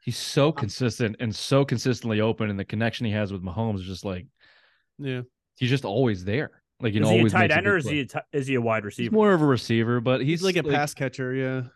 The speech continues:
Speaker 1: he's sneaky, kinda gets out and gets some blocks. I, someone put it well the other day on the radio is he's not as dominant as Gronk was in his
Speaker 2: Yeah.
Speaker 1: prime.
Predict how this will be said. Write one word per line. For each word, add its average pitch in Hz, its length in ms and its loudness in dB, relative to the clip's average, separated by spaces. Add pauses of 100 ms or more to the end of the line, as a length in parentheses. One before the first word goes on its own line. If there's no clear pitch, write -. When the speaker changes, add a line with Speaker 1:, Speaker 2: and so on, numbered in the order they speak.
(260)
Speaker 1:
he's 208 280 -4
sneaky, 156 460 0
kinda 131 300 2
gets 123 240 -2
out 120 200 0
and 113 200 -8 (120)
gets 123 160 -6
some 113 100 -4
blocks. 110 360 0
I, 139 140 0 (300)
someone 180 280 0
put 151 160 2
it 139 180 0 (260)
well 117 260 0
the 113 100 2
other 104 120 0
day 104 160 0
on 101 60 -2
the 101 80 -6
radio 101 380 -2
is 98 260 -6 (560)
he's 147 240 2
not 139 260 4
as 120 140 2
dominant 107 600 -4
as 113 160 -4
Gronk 113 340 0
was 113 440 0 (200)
in 127 80 2
his 117 120 0
Speaker 2:
Yeah. 117 80 -12
Speaker 1:
prime. 113 440 0